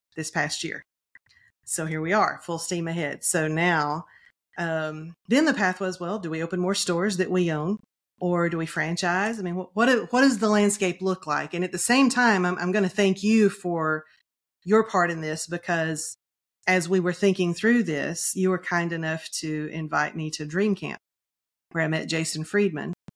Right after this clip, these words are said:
And a lot of what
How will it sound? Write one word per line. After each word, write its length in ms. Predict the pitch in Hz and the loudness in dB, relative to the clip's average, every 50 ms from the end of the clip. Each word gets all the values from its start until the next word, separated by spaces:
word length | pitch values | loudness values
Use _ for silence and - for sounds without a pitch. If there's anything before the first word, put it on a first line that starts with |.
| - _ _ _ _ _ _ _ _ _ _ _ _ - | -20 _ _ _ _ _ _ _ _ _ _ _ _ -2
And 440 | 185 180 175 175 170 165 160 165 - _ _ - | 0 0 2 2 0 0 -2 -4 -8 _ _ -6
a 60 | 185 | -4
lot 460 | 180 170 175 185 185 190 208 226 214 | -2 0 0 2 4 4 4 4 2
of 160 | 190 180 165 - - | 2 -2 -2 -6 -8
what 300 | 185 180 170 165 165 - | -6 -4 -4 -4 -4 -6